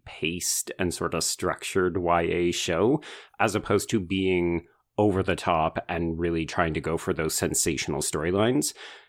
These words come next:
One of my struggles early on was that I needed that grounding. Like, I needed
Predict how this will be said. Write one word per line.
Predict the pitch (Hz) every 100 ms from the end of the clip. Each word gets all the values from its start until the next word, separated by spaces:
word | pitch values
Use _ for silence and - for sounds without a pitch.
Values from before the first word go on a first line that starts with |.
| _ - -
One | 120 95 110
of | 104
my | 98
struggles | - 113 110 104 92
early | - 98 92 87
on | - 101 90 85
was | 90 -
that | 87 80 - -
I | 101
needed | 98 107 107 92
that | 90 80
grounding. | 90 85 82 87 85 64 52 104 -
Like, | 90 78 -
I | 98
needed | 92 95 110 104 98